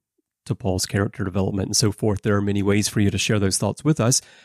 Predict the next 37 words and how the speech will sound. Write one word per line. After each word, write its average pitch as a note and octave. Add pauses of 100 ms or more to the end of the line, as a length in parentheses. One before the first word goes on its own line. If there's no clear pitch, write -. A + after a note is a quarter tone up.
(100)
Perhaps A#2
the C3
best B2+
way A2
is A#2+
to A#2
go A#2
to A#2
Facebook A#2
and A#2
join A#2
the B2
Babel B2
Conference. F#2
That F#2+
is G2
our F#2+
closed G2+
listeners G2
group. B2 (420)
If -
you're B2+
already A#2
a G2+
member, D3+
you A#2+
know G2+
what G2
to -
do, F#3
but C#3+
if -
not, A2+
just -
type C3
Babel, G2+
B F#2+